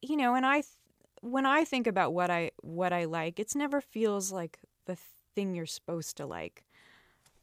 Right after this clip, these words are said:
I don't know. Why do what you're supposed to do? I mean, I follow most of the laws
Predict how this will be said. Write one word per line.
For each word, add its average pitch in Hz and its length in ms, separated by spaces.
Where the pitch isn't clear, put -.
I 226 100
don't 185 140
know. 151 280
Why 269 220
do 196 240
what 190 140
you're 170 100
supposed - 420
to 151 60
do? 151 200
I 202 80
mean, 254 160
I 302 100
follow 311 460
most 220 420
of 175 180
the 160 120
laws 170 760